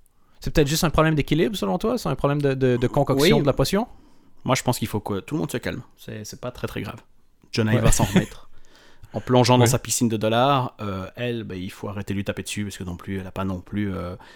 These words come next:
Speaker 2: violé son père en direct à la télé. Donc, calmons-nous, quoi, c'est bon.
Speaker 1: Ouais.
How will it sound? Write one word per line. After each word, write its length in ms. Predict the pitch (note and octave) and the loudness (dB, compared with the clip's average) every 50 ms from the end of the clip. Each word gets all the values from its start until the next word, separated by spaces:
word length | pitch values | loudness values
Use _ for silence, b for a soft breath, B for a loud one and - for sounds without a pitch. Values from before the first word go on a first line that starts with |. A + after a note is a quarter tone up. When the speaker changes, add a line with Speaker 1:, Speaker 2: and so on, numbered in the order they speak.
| B B A2 | B B -8
Speaker 2:
violé 260 | G2+ A2+ G#2+ G#2 G#2 | -4 -2 -2 -2 -2
son 160 | - - G2+ | -2 -2 -4
père 220 | - - G#2+ G#2 | -2 -2 -4 -2
en 40 | G2+ | -2
direct 240 | G2+ G2 G2 G2+ - | -4 -4 -6 -6 -6
à 40 | G2+ | -6
la 100 | G2+ G2 | -6 -6
télé. 280 | - G2 G2 G#2+ C3 B2+ | -4 -2 0 0 0 0
Donc, 180 | A2 G2+ F#2 - - - - - - _ _ _ _ _ _ | 0 -2 -4 -8 -12 -20 -20 -20 -20 _ _ _ _ _ _
calmons-nous, 460 | - - G#2 G#2+ G#2 G2 F2+ G2+ B2+ | -18 -12 -10 -10 -10 -10 -10 -10 -10
quoi, 160 | C#3+ - - | -12 -12 -16
c'est 100 | - - | -16 -16
bon. 140 | F2+ G2 A2+ A#2+ - A#2 A#2 _ _ - - - _ _ - - - - b b b b b b b b b b b - | -16 -16 -16 -18 -18 -20 -20 _ _ -20 -20 -20 _ _ -20 -20 -20 -20 b b b b b b b b b b b -6
Speaker 1:
Ouais. 220 | A2+ G#2+ G2 G2+ | -4 -4 -2 -4